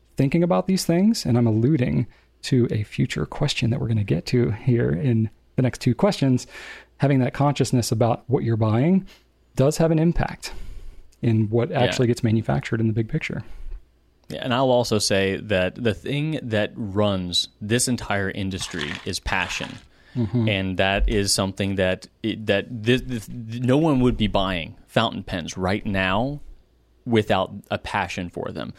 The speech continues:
Speaker 2: And
Speaker 1: Mm-hmm.
Speaker 2: just like, you know, anybody watching this right now has some, to some extent, a passion for fountain pens,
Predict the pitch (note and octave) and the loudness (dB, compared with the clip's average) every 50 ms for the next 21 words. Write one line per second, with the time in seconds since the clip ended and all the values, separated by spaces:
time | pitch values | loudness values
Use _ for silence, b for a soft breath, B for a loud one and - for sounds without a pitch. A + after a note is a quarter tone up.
0 | B B B B B B B - A2 G#2 A#2 A2 G#2+ G#2 A2 A#2+ B2 C#3+ - - | B B B B B B B 0 2 2 2 2 0 0 0 2 2 2 2 0
1 | - - - C3+ B2+ B2 A#2+ A2+ G#2+ - - - - - C3+ A#2+ G2+ G2 G2 G2 | -2 -4 -4 0 0 2 2 2 0 -2 -8 -12 -8 -2 0 0 2 2 0 2
2 | A#2+ B2+ C#3+ D3+ C3+ B2 A#2 A2+ A2+ A2+ A2+ A2 - - A2+ G#2 G2+ A2+ B2 - | 2 0 0 2 2 0 0 0 0 0 0 -2 -2 -4 -2 -2 -2 -2 -2 -2
3 | A#2+ G#2+ G2+ F#2+ - A2+ G#2 G2 F#2+ G2 G#2+ C3+ C3+ A2 F#2+ F#2 b b b b | -2 -2 -2 -2 0 0 0 0 0 0 0 0 0 0 0 -2 b b b b
4 | - - E3+ F3 D3+ B2 B2+ - - - - - - - - A#3+ B3 A#3 A3+ F3 | -2 0 2 2 0 0 -2 -6 -4 -2 -2 0 0 2 2 2 2 2 0 0
5 | - - - C#3+ - - - A3 D#3+ - - - D#3+ B2 - - - - B2 B2 | -2 -2 0 0 0 2 2 0 0 0 0 0 0 0 0 0 0 0 0 0
6 | A#2 - A#2+ G#2 - G#2+ - A#2 G2+ - - - - - - - - - - - | 0 -2 -2 -2 -4 -2 -2 -2 -2 -2 -4 -8 -12 -12 -12 -10 -10 -10 -12 -12
7 | - | -14